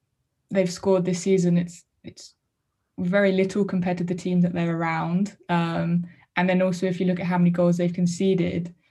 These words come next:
I think that's probably one of their downfalls. They're conceding way too many in games where they could easily kind of keep clean sheets and, and kind of, uh,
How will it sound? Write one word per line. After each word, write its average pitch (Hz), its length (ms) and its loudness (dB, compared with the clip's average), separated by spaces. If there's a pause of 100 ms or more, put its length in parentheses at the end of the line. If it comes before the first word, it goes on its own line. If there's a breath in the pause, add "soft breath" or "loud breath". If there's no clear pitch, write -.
(180 soft breath)
I 180 40 -4
think 175 160 0
that's 175 180 0
probably 170 340 0
one 170 140 -2
of 165 100 -4
their 160 120 -2
downfalls. 165 840 -2
They're 170 280 -6 (240 loud breath)
conceding 175 440 2
way 180 180 4
too 180 160 -4
many 170 320 2
in 165 100 -4
games 165 460 -4
where 165 180 -4
they 165 160 -4
could 170 160 -4
easily 170 640 0
kind 175 220 -2
of 170 60 -2
keep - 260 -8
clean 170 240 0
sheets 175 460 -2
and, 170 260 -4 (560 loud breath)
and 175 120 2
kind 175 220 0
of, 160 180 -2
uh, 165 380 -4